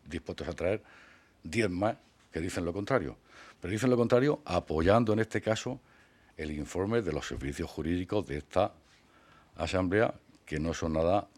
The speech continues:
partidistas, sino simplemente lo que hacen es que informan en derecho.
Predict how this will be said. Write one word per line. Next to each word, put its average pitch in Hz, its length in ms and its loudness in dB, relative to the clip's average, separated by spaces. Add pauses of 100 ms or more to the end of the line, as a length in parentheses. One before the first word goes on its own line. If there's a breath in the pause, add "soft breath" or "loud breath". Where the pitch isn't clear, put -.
partidistas, 78 800 -4 (100)
sino 71 260 -8
simplemente 90 680 -2 (420 loud breath)
lo 69 140 -8
que 82 100 -2
hacen 85 240 -2
es 98 80 0
que - 180 -6
informan 95 720 0
en 80 180 -2
derecho. 67 440 -8